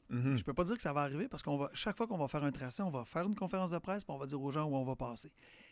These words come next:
Speaker 2: Mais
Speaker 1: Ok.
Speaker 2: avant de faire ça, ce qui est important, c'est qu'on consulte les gens. Les gens veulent être consultés. Si je dis,
Speaker 1: Oui. «
Speaker 2: Voici où ils passent », les gens vont faire, « Ben, on n'a rien à dire, pourquoi tu nous consultes ? Tu nous informes. »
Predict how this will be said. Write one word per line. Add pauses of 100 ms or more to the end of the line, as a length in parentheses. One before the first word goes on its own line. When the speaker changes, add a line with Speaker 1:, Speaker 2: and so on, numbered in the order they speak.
(100)
Speaker 2:
Mais
Speaker 1:
Ok.
Speaker 2:
avant
de
faire
ça, (600)
ce
qui
est
important,
c'est
qu'on
consulte
les
gens.
Les
gens
veulent
être
consultés.
Si
je
dis,
Speaker 1:
Oui. «
Speaker 2:
Voici
où
ils
passent », (240)
les
gens
vont
faire, «
Ben, (140)
on
n'a
rien
à
dire,
pourquoi
tu
nous
consultes ?
Tu
nous
informes. »